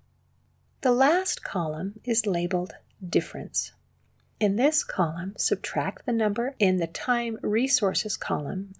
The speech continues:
from the number in the importance column. Look for those areas where there is a significant difference between the things that you value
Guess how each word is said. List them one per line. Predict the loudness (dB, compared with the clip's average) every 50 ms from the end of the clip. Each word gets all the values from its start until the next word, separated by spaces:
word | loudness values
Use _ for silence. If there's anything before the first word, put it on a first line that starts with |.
| _ -6
from | 2 4 4 4
the | 4 -2
number | 0 0 0 0 -2 -2 -4 0
in | 0 0 0 0
the | -2 -4 -4 -4 -6 -4
importance | -4 -4 -4 -4 4 6 6 6 6 2 -2 -2 -4 -6
column. | -4 -4 -4 -2 -2 -4 -6 -8 _ _ _ _ _ _ _ _ _ _ _ _ _ _ _ _ _ _
Look | 6 6 6 6 6
for | 2 0 4
those | 6 6 6 6 4 0 -4 0
areas | 0 0 0 0 -6 -8 -8 -8 -8 -6 4
where | 4 4 4
there | 6 2 4
is | 4 2 2 0
a | -2
significant | -2 -2 0 -2 -2 -2 -2 -4 -2 -2 -4 -2 -4 -6 -4 0 0 0 0 0 -4 _
difference | 2 2 2 2 -2 -2 -2 -2 -4 -6 -10 -10
between | -2 -2 -2 -2 2 0 2 2
the | 2 0
things | 0 0 0 2 2 0 0
that | -2 0 0
you | -2 -4
value | -4 0 2 2 4 4 4 4 2 0 -4 -8 -12 -16